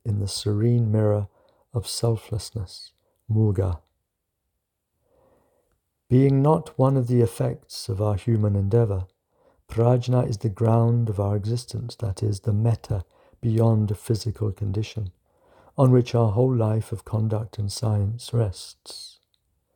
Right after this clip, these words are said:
Prajna is, so to speak, a transparent eyeball,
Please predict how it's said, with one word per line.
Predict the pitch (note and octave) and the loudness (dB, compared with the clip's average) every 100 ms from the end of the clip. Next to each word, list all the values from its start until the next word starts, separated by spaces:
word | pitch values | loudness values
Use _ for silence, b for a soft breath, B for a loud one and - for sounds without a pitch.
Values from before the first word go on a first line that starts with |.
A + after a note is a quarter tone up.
| _ _ _ _ _ _ _ _ | _ _ _ _ _ _ _ _
Prajna | - B2+ C3 C3+ C3 B2 | 4 6 6 2 0 2
is, | A#2+ | 0
so | - B2 | 0 -2
to | B2 A2+ | -2 -10
speak, | - A#2+ B2 _ | -6 -6 -6 _
a | A#2+ | -10
transparent | - A#2 A2 G#2+ - A#2+ C3 B2+ B2 - | -4 0 0 -2 -4 0 2 2 0 -2
eyeball, | A2+ A#2+ G#2+ G#2 G2 G#2 F#2+ | 2 2 2 0 -2 -6 -10